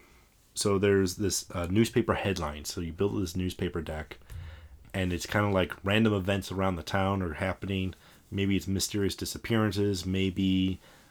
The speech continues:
um, the unions are t-, being tough. And so they're usually, like, these ongoing kind of persistent effects. If you know the second edition game, on the Mythos card that you draw, there's usually, like, the "Spawn a gate here," um,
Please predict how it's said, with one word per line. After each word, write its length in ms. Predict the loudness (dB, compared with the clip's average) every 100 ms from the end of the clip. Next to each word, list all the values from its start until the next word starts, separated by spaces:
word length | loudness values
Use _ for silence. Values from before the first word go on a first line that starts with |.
| _ -4
um, 280 | -2 -2
the 140 | -2 -2
unions 600 | 0 4 6 6 2 2
are 220 | 0 0
t-, 200 | -6 -6
being 260 | -4 -2 -2
tough. 540 | 0 2 2 -2 -6
And 360 | -4 -2 -6 -8 _ _
so 200 | -4 0
they're 100 | 2
usually, 300 | 4 4 2
like, 140 | 2 0
these 160 | -2
ongoing 520 | -2 -2 0 0 0 -4
kind 220 | -6 -8
of 80 | -8
persistent 460 | -6 -4 -6 -8
effects. 420 | -6 -6 -6 -8 -14 -20 -20 -20 -20 -20 -20 -4
If 180 | -2 0
you 100 | 0
know 300 | 4 6 6
the 60 | 2
second 340 | 0 -2 -2
edition 380 | 0 0 0 -2
game, 300 | 0 -2 -4 -4
on 200 | 0 0
the 60 |
Mythos 420 | 0 -2 -2 -2
card 320 | -2 0 0 0
that 160 | -6
you 80 | -6
draw, 400 | -2 2 2 2 -2 -20 -8
there's 220 | -2 0
usually, 300 | 0 2 4
like, 220 | 2 0 0
the 300 | -2 -2 -6 _ _ _ _ _ _ _ -20 -20 -20 _ -20 -20 _ -6
"Spawn 380 | 0 6 6
a 80 | 6
gate 280 | 4 2 0
here," 600 | 2 4 4 2 -2 -8 -14 -20 -10
um, 680 | -6 -2 -2 -2 -4 -6